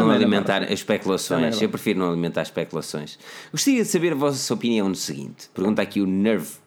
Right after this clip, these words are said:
Speaker 2: Nervly. Não sei o que isto é, bem. Recebi um voucher da Nós de cento e cinquenta euros, foda-se, na compra de um smartphone de pelo menos cento e sessenta e nove. Ai, tio, quero mesmo que tu pagues, pá. Não, posso ir muito mais ale-, além deste valor. P oito Lite dois mil e quinze ou Z T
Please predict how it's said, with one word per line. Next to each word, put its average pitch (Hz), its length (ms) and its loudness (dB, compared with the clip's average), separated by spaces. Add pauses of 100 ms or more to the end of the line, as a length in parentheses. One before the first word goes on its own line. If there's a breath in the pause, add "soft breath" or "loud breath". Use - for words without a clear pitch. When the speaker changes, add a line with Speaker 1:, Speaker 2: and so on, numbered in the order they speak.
(240)
Speaker 2:
Nervly. 76 540 -2 (1080 loud breath)
Não 78 100 -10
sei - 140 -8
o - 20 -16
que - 60 -18
isto - 100 -12
é, - 100 -10
bem. - 140 -10 (280 loud breath)
Recebi 220 340 2
um 147 80 2
voucher 135 480 2
da 101 100 4
Nós 107 280 2
de - 40 -4
cento 113 220 0
e - 20 -4
cinquenta 107 300 0
euros, 87 260 0
foda-se, 113 460 -4 (280 loud breath)
na 127 120 2
compra 127 340 2
de 135 100 4
um 156 60 2
smartphone 117 680 0
de 107 80 -2
pelo 101 200 0
menos 113 340 2
cento 120 240 2
e 104 60 0
sessenta 98 360 0
e 87 40 0
nove. 80 260 -2
Ai, - 120 -2
tio, 80 400 -6
quero 98 200 0
mesmo 92 200 0
que - 60 -18
tu - 100 -2
pagues, 73 340 -6
pá. - 220 -12 (840 loud breath)
Não, 180 160 0
posso 151 320 2
ir 139 140 4
muito 127 360 2
mais 104 320 2
ale-, 90 380 0
além 92 380 0
deste 87 280 -4
valor. 71 320 -6
P 87 140 -4
oito 90 300 0
Lite 92 160 0
dois 95 140 0
mil 101 180 2
e 98 40 0
quinze 110 360 2
ou 104 80 2
Z 117 300 0
T 113 120 -4